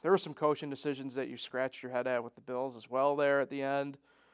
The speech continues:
And, well, maybe through the whole game, to be honest. Because, uh, for what is now the for sure best team in the N F L in the Eagles, in my mind,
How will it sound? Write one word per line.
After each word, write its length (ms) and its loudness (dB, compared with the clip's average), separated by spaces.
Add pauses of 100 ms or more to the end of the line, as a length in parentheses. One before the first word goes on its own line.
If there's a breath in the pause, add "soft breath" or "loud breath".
(400 soft breath)
And, 280 -10
well, 280 -4
maybe 200 -4
through 160 -12
the 60 -12
whole 220 -4
game, 280 -4 (240)
to 80 -16
be 120 -6
honest. 460 -2 (480)
Because, 460 -2
uh, 240 0 (220)
for 200 -2
what 220 0
is 140 -4
now 240 8
the 320 -4 (200)
for 200 -4
sure 260 2
best 380 2
team 120 -4
in 60 -8
the 60 0
N 100 0
F 140 -4
L 120 2
in 60 -2
the 80 -6
Eagles, 380 -4
in 80 -6
my 140 0
mind, 360 0